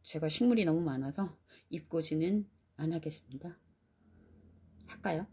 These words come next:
모르죠. 마음 바뀌지. 손깍지 벌레 때문에, 음, 분갈이 하는 거이기도 하지만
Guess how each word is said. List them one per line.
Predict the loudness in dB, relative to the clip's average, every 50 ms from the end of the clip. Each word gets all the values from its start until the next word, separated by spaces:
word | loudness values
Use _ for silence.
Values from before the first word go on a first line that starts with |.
| _ _ _ -16 -16 -16 -16 -20 -20 _ _ -6
모르죠. | -4 -2 -2 -2 -4 -6 -8 -12 -10
마음 | -8 -4 -4 -2 -2 -4
바뀌지. | -6 -10 -16 -20 -20 -20 -18 -18 -20 -20 -20 _ _ _ -20 -20 -18 -18 -18 _ _ -20 -20 -20 -20 -20 -20 -20 -20 _ _ _ _ _ _ _ _ _ _ _ _ _ _ _ _ _ _ _ _ _ _ _ _ _
손깍지 | 0 4 4 4 4 0 _ _ _ _ _ _ 2 2 2 2 -2 -4 0
벌레 | 2 2 4 4 4 2 2
때문에, | 2 2 4 4 4 4 4 4 6 6 4 4 4 0 -2 -10 _ _ -4
음, | -2 2 2 4 4 4 2 0 0 -2 -4 -4 -6 -8 -10 -12 -16 _ _ _
분갈이 | 2 2 4 4 4 4 4
하는 | 6 6 6 6 6
거이기도 | 6 4 2 2 2 0 -2 -2 0 2 2
하지만 | 2 2 2 0 0 2 2 2 0 0 -2